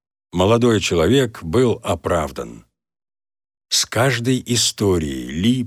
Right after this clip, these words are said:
проникалась всё большим уважением к попыткам Маграта отыскать истину, чтобы оправдать невиновных и осудить злодеев. Однажды Джордж заговорил о том,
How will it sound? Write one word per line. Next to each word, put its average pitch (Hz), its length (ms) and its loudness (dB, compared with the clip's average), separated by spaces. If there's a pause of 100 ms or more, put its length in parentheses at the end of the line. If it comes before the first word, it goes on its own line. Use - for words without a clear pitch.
(120)
проникалась 113 720 0
всё - 280 -2
большим 120 680 0
уважением 98 880 0
к - 140 -18
попыткам 95 560 -2
Маграта 90 920 -2
отыскать 110 760 -4
истину, 110 720 -2 (180)
чтобы 131 380 0
оправдать 110 720 0
невиновных 104 840 0
и 120 80 0
осудить 92 500 -2
злодеев. 78 680 -6 (800)
Однажды 98 800 0 (100)
Джордж 156 540 0
заговорил 127 680 0
о 90 80 0
том, 123 440 -2